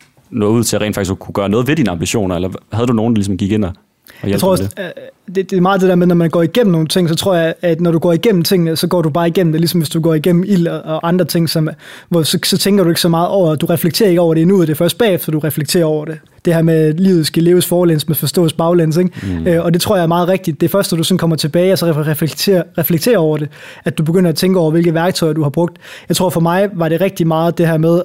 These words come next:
Speaker 2: og min fodbold, øh, som, som gjorde, at jeg følte mig, jeg følte den der disciplin og sådan ting, jeg fik fra det af,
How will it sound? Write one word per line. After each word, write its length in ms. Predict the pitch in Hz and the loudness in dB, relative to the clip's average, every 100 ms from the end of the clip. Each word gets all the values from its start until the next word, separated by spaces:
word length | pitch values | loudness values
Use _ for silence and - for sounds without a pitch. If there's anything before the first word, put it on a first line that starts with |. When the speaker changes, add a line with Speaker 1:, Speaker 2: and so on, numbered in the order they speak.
| - | -2
Speaker 2:
og 340 | 151 151 - | -2 -2 -2
min 120 | 160 | -4
fodbold, 540 | - 190 196 170 151 - | 0 0 2 0 -2 -2
øh, 520 | 170 160 - - - | -2 -2 -6 -10 -6
som, 220 | - 160 | -4 -2
som 160 | 160 156 | -2 0
gjorde, 220 | 170 180 | 2 2
at 40 | |
jeg 80 | 170 | 0
følte 280 | - 160 147 | 0 -2 -2
mig, 220 | 160 151 - | -4 -4 -6
jeg 100 | 175 | -6
følte 320 | - 175 170 | 0 0 2
den 100 | 170 | 0
der 340 | 165 156 147 160 - | 0 -2 -6 -8 -4
disciplin 480 | 170 160 - 220 156 | -4 -2 2 2 2
og 60 | |
sådan 140 | 160 151 | -2 0
ting, 200 | 165 151 | 0 -2
jeg 80 | |
fik 280 | - 196 - - | -2 -4 -4 -6
fra 180 | - | -4
det 200 | - 165 | 0 0
af, 200 | 156 147 | -2 -4